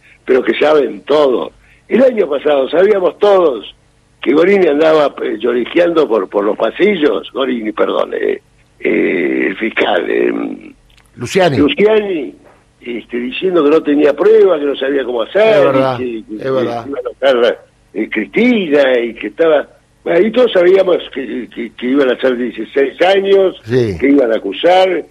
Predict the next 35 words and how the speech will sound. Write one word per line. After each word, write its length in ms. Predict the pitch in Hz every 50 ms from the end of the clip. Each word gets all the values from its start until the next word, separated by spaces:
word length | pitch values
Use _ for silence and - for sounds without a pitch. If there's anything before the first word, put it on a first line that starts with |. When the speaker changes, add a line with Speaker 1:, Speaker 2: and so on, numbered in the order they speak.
| _ _ _ _ _ _ _
Speaker 1:
que 360 | - 131 135 - 208 110 - - -
sabemos 400 | 131 127 139 156 151 151 139 -
que 60 | 104
van 180 | 113 113 110 110
a 80 | 110
condenar, 760 | - 95 104 107 127 147 175 190 202 202 202 196 190 165 - - _ - - _ _ _ -
sabemos 440 | - 135 127 143 160 156 143 143 -
que 80 | - 120
después 260 | 113 - - 135 123
van 160 | 123 123 113
a 60 | 95
terminar, 460 | 101 101 101 98 101 113 117 120 123 120 101 -
eh, 460 | 107 104 95 95 90 90 90 85 87 - _ _ _ _ _ _
van 180 | - 120 123 120
a 60 | 120
intervenir 760 | 117 107 98 - 107 101 110 110 107 113 123 123 120 113 - -
Hornos, 500 | - - 160 160 156 151 147 147 147 135
Boriski 720 | 113 117 120 117 139 160 147 - - - 117 123 - - -
y 40 | -
Carbajo, 760 | - - 127 147 185 208 208 196 - - - 165 190 185 - -
Speaker 2:
Claro. 520 | 101 101 101 101 101 104 120 135 147 147 147 139 - _
Speaker 1:
que 100 | - 123
van 220 | 127 139 139 131
a 100 | 131 117
confirmar 520 | - 104 107 104 - 110 107 104 120 117 104
rápidamente. 560 | 101 101 - 120 143 165 196 214 226 240 233 208
Speaker 2:
Ahora, 260 | 170 175 180 180 170
¿sabe 280 | - - 208 220 208 196
qué, 140 | - 220 240
doctor? 400 | 226 202 175 113 208 214 226 226 - 208
Speaker 1:
Entonces, 220 | 185 - - - - _ _ - - _ _ _
Speaker 2:
Esto 340 | - 220 214 - - 196 180
no 100 | 175 196
me 140 | 202 190 170
pa-, 180 | - 160 175